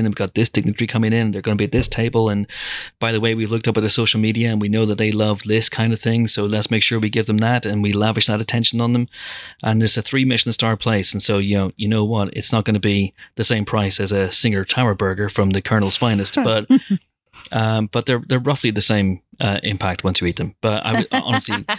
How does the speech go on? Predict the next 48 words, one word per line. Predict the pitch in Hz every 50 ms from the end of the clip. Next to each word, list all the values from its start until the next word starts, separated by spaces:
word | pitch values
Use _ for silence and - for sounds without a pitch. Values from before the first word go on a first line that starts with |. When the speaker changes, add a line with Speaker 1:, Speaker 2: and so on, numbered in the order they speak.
| - - - - - - _ -
Speaker 1:
uh, | 107 104 104 101 - -
she | - - 127
would | 113 107
love | 110 113 104
to | - 101
go. | 98 95 90 87
So, | - - - 113 110 113
uh, | - 101
Curtis | - - - 143 135 -
Duffy, | - 127 117 - 123 -
I | - 120
know, | 110 107 107 107 110 107
listens | 107 107 101 101 - - - -
to | - 104
this | 98 98
podcast, | - - 101 131 - - 90 87 85 - - - -
uh, | - 98 98 98 98 101
along | 104 107 104
with | 101 98
Taylor | - - 98 95
Swift. | 90 - - 101 95 - -
They're | 101
probably | 95 - 113 113 104
listening | 101 98 - - 101
together | - - 101 107 104 101 98 90 - - - - - -
right | - 104 101 95 -
now. | 104 104 98 95 92
So, | 90 - - 104 101 101 101 101 104 104 - -
uh, | 113 107 104 104
if | 101 98 113
you | 104
can | 110 104
sort | - - 117 110 - - -
Taylor | - - 139 151 143 139
Swift | - 139 123 -
tickets | - 123 - 123 - - -
in | - 131
Chicago, | 120 - 143 - - 110 107 104 95 107 101 104 98
and | - - 101
then | 101 98 98
we'll | 98
go | 92 - 110 113
to | 107 - - 104 101 101 104 - -
Ever, | 98 98 92 - 98 95 92 - - 110 - - _ _ _ - - -
um, | 101 95 92 92 92 92 90 90 _ - - _ _ _ - -
afterwards | - 98 92 - - 90 85 80 - - - - _ -
for | - - 90 87 87
a | 85 85